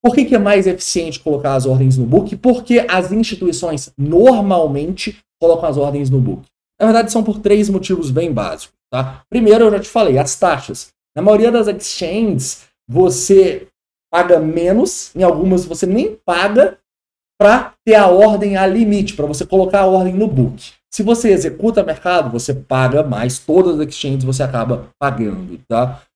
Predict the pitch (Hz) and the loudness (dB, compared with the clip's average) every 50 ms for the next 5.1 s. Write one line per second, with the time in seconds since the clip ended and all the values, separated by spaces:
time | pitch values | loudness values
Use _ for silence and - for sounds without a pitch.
0 | _ _ _ _ _ _ - 202 262 247 262 254 254 226 202 233 226 214 202 - | _ _ _ _ _ _ 4 4 4 6 4 2 0 0 2 0 0 0 -2 -2
1 | 202 190 180 165 - - 165 - - - 151 139 131 135 185 185 180 165 135 - | 0 0 0 0 -2 -10 -16 -16 -14 -8 -6 -6 -6 -4 -4 -4 -4 -4 -8 -10
2 | _ _ - 143 165 175 175 - 180 156 - - - - 175 180 185 180 - 123 | _ _ -6 -4 -2 -2 -2 -4 -6 -6 -6 -8 -4 -2 -2 -2 -2 -6 -6 -2
3 | 131 349 370 - - - - - - - - - 190 180 160 143 - - - _ | 0 2 2 0 -2 -8 -12 -14 -14 -12 -4 0 2 2 4 2 0 -2 -6 _
4 | - 113 107 - - 120 104 107 104 - - 240 208 202 202 - - - 143 127 | -12 -12 -10 -10 -12 -10 -10 -10 -12 -8 -2 0 0 0 0 -4 -4 -2 -2 -2
5 | - - | -2 -4